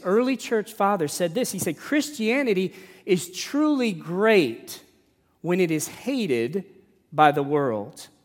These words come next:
When it is hated by the world. And knowing that hatred is coming for you, brother and sister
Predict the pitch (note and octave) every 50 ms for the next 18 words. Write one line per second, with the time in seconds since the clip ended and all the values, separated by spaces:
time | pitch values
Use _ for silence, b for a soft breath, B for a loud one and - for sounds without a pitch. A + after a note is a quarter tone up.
0 | _ _ _ _ _ _ _ - D3 C3+ C3+ C3+ - - A3 F#3 E3 C3+ A#2+ C3
1 | C3 C3 C3+ C#3 D#3+ F3 D#3+ C#3 B2 - B B B B B B B B F#3+ F#3
2 | F#3 F3+ F#3+ G3 A3+ C4+ D#4 E4 E4 D#4 D4 C4+ B3 G#3+ D3 F#3+ A3 B3 A#3+ -
3 | - A#3+ A#3 G#3+ G3+ - - - - A#3 B3+ A#3+ A3 F#3 C#3+ C3+ D3+ G3 G#3+ -
4 | - B B B B B B - G3 F#3 F3+ E3+ F3 A#3 C4 A#3 G3+ E3+ E3+ F3+
5 | F3 E3+ E3 D#3 D3+ D3 - F#3+ E3+ - - F#3 F3 F3 E3+